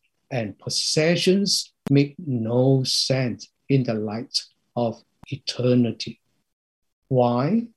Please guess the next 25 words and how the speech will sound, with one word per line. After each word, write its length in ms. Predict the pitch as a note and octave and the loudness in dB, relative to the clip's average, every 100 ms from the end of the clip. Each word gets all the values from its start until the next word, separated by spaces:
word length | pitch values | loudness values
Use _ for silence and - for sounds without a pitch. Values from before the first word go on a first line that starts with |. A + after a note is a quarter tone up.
| _ - | _ -2
Because 380 | E3 D3+ G3 D#3 | 0 4 4 4
these 320 | E3 D3 - | 2 2 2
things 480 | D#3+ D3+ D#3+ D#3 C#3 | 2 4 4 2 2
just 480 | C3+ C#3+ A2+ - - | 4 4 2 -6 -6
don't 640 | A#2 A2 A2+ C#3+ G3+ G#3 | -6 -4 -2 0 2 2
last. 640 | B3 B3 A3+ - - - _ _ _ - - C#3 | 4 2 0 -2 -6 -10 _ _ _ -20 -8 2
They 160 | F3+ | 4
are 240 | G#3+ G#3 - | 4 0 -8
temporary. 880 | - - G3 B3+ B3 F#3 C3 A#2+ G2+ - _ _ _ _ _ _ _ _ _ C3 | -10 0 4 4 4 2 4 0 -2 -14 _ _ _ _ _ _ _ _ _ 0
James 520 | D3 D3+ E3 F#3+ - | 4 6 6 4 4
says 340 | D#3+ E3 C#3 | 4 4 2
that 260 | D3+ D3+ - | 2 2 0
all 420 | D#3 F3+ G3 G#3 F#3 | 2 4 4 4 4
that 200 | E3+ D#3+ | 2 4
we 200 | C#3+ C#3 | 4 2
have 520 | - F3 A2+ E3+ E3+ _ _ - | 0 0 0 -4 -6 _ _ 0
will 160 | F3+ F#3 | 0 0
fade 500 | - G3 A#3 C#4 - | -2 2 4 4 2
away, 360 | D#3+ B2 A2+ _ _ _ _ _ _ - | 2 0 -4 _ _ _ _ _ _ 2
and 200 | F#3+ A#3 | 6 6
is 200 | F#3 - | 4 2
fading 480 | G#3 C#4 C#4+ A3+ F#3 | 4 6 4 4 4
away 320 | D#3+ D3 C3+ | 6 6 6
even 480 | B2 C#3 C#3 A2+ G#2 | 4 4 4 2 -2
now. 160 | - | -14